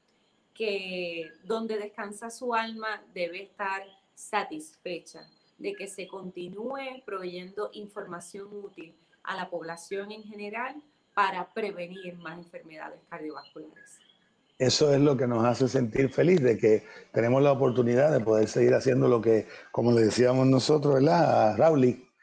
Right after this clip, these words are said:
Speaker 2: eh,
Speaker 1: Sí.
Speaker 2: él siempre ha querido. Eh, eh, las personas no tra-, no, no mueren, no trascienden. Si tú dejas legado,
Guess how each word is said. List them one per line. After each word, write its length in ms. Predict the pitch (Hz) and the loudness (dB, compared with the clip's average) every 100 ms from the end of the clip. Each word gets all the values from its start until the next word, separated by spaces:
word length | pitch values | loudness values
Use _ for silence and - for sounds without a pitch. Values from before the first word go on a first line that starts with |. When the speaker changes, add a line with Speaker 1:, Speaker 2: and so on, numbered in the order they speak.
| - - - | -20 -20 -4
Speaker 2:
eh, 480 | 120 117 113 117 107 | 0 4 4 2 0
Speaker 1:
Sí. 100 | - | -2
Speaker 2:
él 280 | 123 127 123 117 | 2 2 2 2
siempre 460 | 147 135 135 117 - _ - - | 2 2 2 -2 -6 _ -20 -4
ha 120 | 139 | -2
querido. 480 | 120 131 117 113 117 | 2 4 6 6 6
Eh, 500 | 131 139 143 123 139 | 6 4 2 2 4
eh, 40 | 135 | 4
las 120 | 135 | 4
personas 360 | 143 160 180 | 2 2 4
no 160 | 180 165 | 4 4
tra-, 180 | - 160 | 2 2
no, 260 | 151 156 160 165 | 4 4 4 4
no 300 | 135 147 151 | 2 2 4
mueren, 480 | 147 190 107 104 _ - - - - | 4 2 0 -4 _ -20 -20 -20 -2
no 120 | 120 | 0
trascienden. 640 | 147 - 139 147 131 107 | 2 2 2 4 2 2
Si 300 | 104 - 104 | -2 0 -2
tú 160 | 98 117 | 2 2
dejas 260 | 123 123 127 | 4 4 4
legado, 600 | 131 135 160 123 117 | 4 4 4 4 2